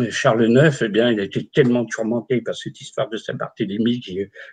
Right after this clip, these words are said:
commençait aussi à un peu délirer comme Charles six et à être très malade, et cetera, pour lui vite passer, on a rappelé Henri trois,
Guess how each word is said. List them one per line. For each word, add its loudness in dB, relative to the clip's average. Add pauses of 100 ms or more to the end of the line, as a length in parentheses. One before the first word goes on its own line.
commençait 0
aussi -6
à -2
un -4
peu -2
délirer 0
comme -2
Charles 4
six -2
et -4 (220)
à 2
être -4
très -4
malade, 0
et -10
cetera, 0
pour -2
lui -2
vite -8
passer, 2
on 0
a -2
rappelé 4
Henri 4
trois, 4